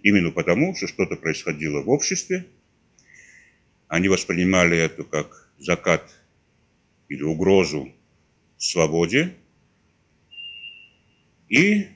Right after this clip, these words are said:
им ничего не оставалось, как попытаться быть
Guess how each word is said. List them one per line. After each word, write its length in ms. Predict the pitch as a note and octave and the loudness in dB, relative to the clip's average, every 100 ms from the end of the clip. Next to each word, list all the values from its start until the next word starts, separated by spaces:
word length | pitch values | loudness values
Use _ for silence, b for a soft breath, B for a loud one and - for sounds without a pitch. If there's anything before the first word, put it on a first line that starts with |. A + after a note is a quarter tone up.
| - - _ _ _ _ _ _ _ _ - | -18 -18 _ _ _ _ _ _ _ _ 0
им 180 | A#2 | 4
ничего 320 | E3+ D3+ C3 D3+ | 6 6 4 6
не 100 | D#3 | 6
оставалось, 840 | B2+ B2 G#2+ C#3+ C3+ - - - _ _ _ _ _ _ _ _ _ | 4 4 4 4 2 -4 -12 -14 _ _ _ _ _ _ _ _ _
как 220 | G2+ - | -6 -4
попытаться 560 | G2+ G2+ G2 A2 - G2 | -4 -2 2 0 0 -8
быть 360 | F#2 - - | -8 -10 -16